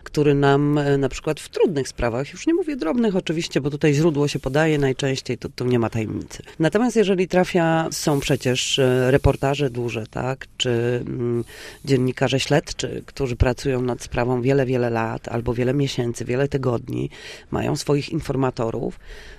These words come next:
no i nagle, y, sprawa trafia na wokandę, no i sąd, y, życzy sobie, żeby ujawnił,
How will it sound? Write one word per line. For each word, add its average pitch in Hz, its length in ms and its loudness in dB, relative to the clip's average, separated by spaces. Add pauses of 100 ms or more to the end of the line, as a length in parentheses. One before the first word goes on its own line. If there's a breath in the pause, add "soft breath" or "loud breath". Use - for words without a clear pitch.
(160)
no 139 220 2
i 196 100 4
nagle, 151 760 0
y, 135 720 0
sprawa 139 360 2
trafia 131 540 2
na 135 200 2
wokandę, 131 760 0 (480 loud breath)
no 151 120 4
i 220 80 2
sąd, 165 580 0
y, 151 580 6
życzy 151 260 -2
sobie, 135 320 2
żeby 135 300 2
ujawnił, 127 680 2